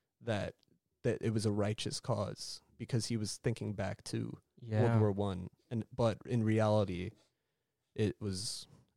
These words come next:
Speaker 1: much darker than he realized.
Speaker 2: Yeah.
Speaker 1: So, like, I, I like the idea of,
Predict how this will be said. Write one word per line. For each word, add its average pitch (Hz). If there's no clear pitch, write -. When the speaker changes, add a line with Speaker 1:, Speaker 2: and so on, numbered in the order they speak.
Speaker 1:
much 131
darker 110
than 107
he 101
realized. 95
Speaker 2:
Yeah. 123
Speaker 1:
So, 139
like, 135
I, 147
I 139
like 156
the 160
idea 131
of, 113